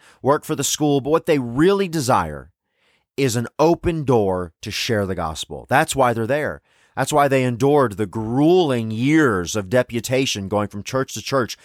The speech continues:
begging for maybe fifty, seventy-five, a hundred dollars a month, which is what they spent in gas to get to your church and back. <laughs> I mean, these poor missionaries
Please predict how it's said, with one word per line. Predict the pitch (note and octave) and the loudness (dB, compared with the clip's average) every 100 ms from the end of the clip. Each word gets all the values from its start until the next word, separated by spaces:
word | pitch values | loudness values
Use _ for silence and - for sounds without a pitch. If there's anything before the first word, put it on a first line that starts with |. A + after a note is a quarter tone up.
| _ - | _ -16
begging | F#2+ E3 F#3+ B2+ F2+ | -4 0 0 -2 -8
for | - A#2 | -6 -4
maybe | A2+ D3 E3 G#2 F2+ | 2 4 2 0 -2
fifty, | D3+ D3 - F#2+ | -2 -2 -4 -4
seventy-five, | - D3+ B2+ G#2+ B2+ A#2+ G2 | 2 2 0 -2 2 2 0
a | |
hundred | F#2+ C#3 C3+ | -2 -2 0
dollars | A#2+ C3 B2 G2+ | 2 2 2 0
a | G#2+ | 0
month, | C3 A#2+ - - - | 2 2 -4 -20 -8
which | A#2 A#2+ | -4 0
is | |
what | B2 D3 | 2 2
they | B2+ | 0
spent | - D3 C#3 | 0 -2 -2
in | C3 | -2
gas | A#2 C3+ D3 C3+ | 2 2 2 0
to | D3 | 0
get | C3 F#3 - | 2 0 0
to | |
your | A#2+ G#2 | -4 -4
church | - G2+ - | -2 -2 -4
and | F#2 | -6
back. | F2+ D#2+ - | -4 -6 -2
<laughs> | |
I | - D#3 | 0 0
mean, | F#3 - - - - | -2 -2 -8 -6 0
these | D#3+ | 0
poor | - - F3 - | 0 0 2 0
missionaries | - C3 - C#3+ A#2 | -2 -4 -2 0 0